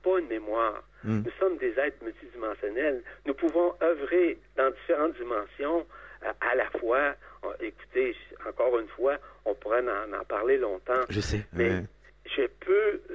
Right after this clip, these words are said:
Speaker 1: davantage vous parler surtout de cette transition multidimensionnelle dans laquelle nous sommes
Speaker 2: Mm.
Speaker 1: en ce moment même, face, euh, au fait que nous avons un face-à-face à faire avec nous-mêmes,
Speaker 2: Mm.
Speaker 1: à l'intérieur, de réaliser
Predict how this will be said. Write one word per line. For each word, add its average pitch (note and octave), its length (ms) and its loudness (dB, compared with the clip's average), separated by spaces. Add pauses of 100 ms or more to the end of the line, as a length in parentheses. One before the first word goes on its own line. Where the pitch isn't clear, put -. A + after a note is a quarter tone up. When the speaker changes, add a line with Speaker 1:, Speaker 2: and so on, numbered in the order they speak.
(140)
Speaker 1:
davantage C3+ 640 4
vous C3+ 100 -4
parler D#3+ 440 2 (180)
surtout - 420 -4
de - 180 0
cette - 160 -2
transition C3+ 600 -4
multidimensionnelle B2+ 1000 -4
dans A#2 100 -2
laquelle E3+ 560 0
nous A2 120 -12
sommes A3+ 320 -6 (120)
Speaker 2:
Mm. E2+ 120 -4 (280)
Speaker 1:
en B2 180 0
ce - 40 -16
moment G#2+ 380 -2
même, A3+ 340 -8 (480)
face, A3+ 220 0 (840)
euh, - 240 2 (220)
au - 160 2 (120)
fait A3+ 240 2
que C#3 60 -6
nous B2+ 240 -6
avons D3 320 4
un A2+ 120 2 (120)
face-à-face A3 680 -2 (200)
à A2 120 0
faire G#3 340 2
avec D3 360 6 (260)
nous-mêmes, D#3+ 640 0
Speaker 2:
Mm. E2+ 60 -12 (280)
Speaker 1:
à G#2 80 0
l'intérieur, C3+ 680 2 (440)
de C#3 60 6
réaliser D#3 680 2